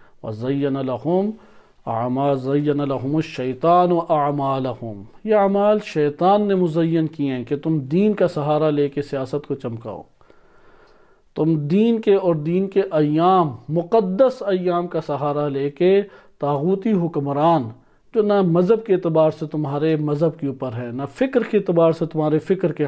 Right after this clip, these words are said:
حامل ہیں، نہ حق کے اعتبار سے راہ حق کے اوپر استوار ہے، دین کے اعتبار سے مومنین کے دلوں کو اغوا کر کے اسے چسپا کیے جائیں، یہ اعمال کس نے مزین کرائے ہیں؟ یہ اعمال مزین کرائے ہیں شیطان۔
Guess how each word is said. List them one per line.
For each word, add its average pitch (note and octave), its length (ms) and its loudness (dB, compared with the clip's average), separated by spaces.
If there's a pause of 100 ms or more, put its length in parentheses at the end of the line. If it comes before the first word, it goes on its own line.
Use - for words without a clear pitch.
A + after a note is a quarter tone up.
حامل B2+ 300 -6
ہیں، A2+ 220 -12 (600)
نہ F3+ 80 2 (200)
حق C4+ 220 0
کے A#3 100 4
اعتبار F#3+ 380 4
سے F3 140 -4
راہ E3 460 0
حق A3 180 -2
کے G#3+ 60 -2
اوپر F3+ 240 -2
استوار C3 500 -4 (120)
ہے، A2 140 -12 (840)
دین A#3+ 360 2
کے A#3+ 80 0
اعتبار F3+ 420 2
سے F3+ 140 -2
مومنین D#3+ 520 0
کے E3+ 100 -2
دلوں D#3+ 320 0
کو D#3+ 80 2
اغوا D#3 360 2
کر D#3 200 0
کے D#3 100 -4
اسے D#3 240 0
چسپا C#3 420 -6
کیے C3 260 -4
جائیں، D#3+ 280 0 (360)
یہ A3+ 140 0
اعمال A#3 340 0
کس C4 280 -4
نے C#4 60 4
مزین A3 440 2
کرائے D#3+ 340 2
ہیں؟ G2+ 120 -12 (960)
یہ A#2 120 -10
اعمال A#2+ 360 -4
مزین B2+ 480 -6
کرائے C#3+ 320 -2
ہیں F#3+ 200 0 (380)
شیطان۔ B2+ 680 -2